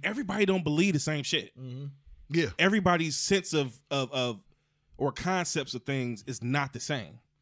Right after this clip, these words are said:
Speaker 1: So whereas, like, like, like, for example, like, like you were just saying, if two people love each other, they should be together, and that
Speaker 2: Mm-hmm.
Speaker 1: should just be it.
Speaker 2: Mm-hmm.
Speaker 1: Even if the, even if,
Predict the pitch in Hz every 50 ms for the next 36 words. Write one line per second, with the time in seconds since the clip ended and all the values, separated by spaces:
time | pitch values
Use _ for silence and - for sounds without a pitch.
0 | _ _ _ _ _ _ - - 160 151 143 127 131 131 131 127 123 120 117 117
1 | 110 - - 127 127 127 113 139 131 127 117 139 139 147 139 131 110 - _ _
2 | _ _ _ _ _ _ - 151 139 117 113 147 135 123 - 107 113 120 - 156
3 | 143 135 143 139 120 117 123 - 139 120 98 76 - _ _ _ _ _ _ _
4 | _ _ _ _ _ _ _ _ _ _ _ _ _ _ _ _ _ - 139 -
5 | - 185 156 147 127 127 131 135 131 120 117 107 117 107 104 110 110 - - 98
6 | 110 107 98 87 95 85 76 _ _ _ _ _ _ _ _ _ - 123 117 117
7 | 156 170 - 113 113 - - 110 101 104 98 - - _ - 139 143 147 147 160
8 | 175 190 _ _ _ _ _ _ _ _ _ _ _ _ - 180 208 185 185 151
9 | 147 170 - 185 185 185 175 170 165 160 147 135 - - - -